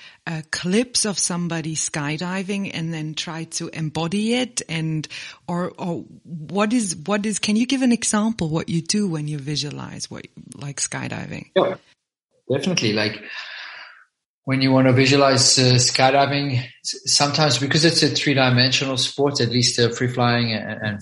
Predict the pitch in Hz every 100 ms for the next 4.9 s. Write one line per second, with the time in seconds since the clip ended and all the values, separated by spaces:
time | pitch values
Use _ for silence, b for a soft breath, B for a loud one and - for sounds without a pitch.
0 | - 117 - 117 113 110 104 - 123 -
1 | 107 120 - 135 117 113 - 135 127 123
2 | 117 117 113 - 123 113 110 113 - 160
3 | - - 110 110 - 123 123 - _ -
4 | - - - 117 120 120 117 113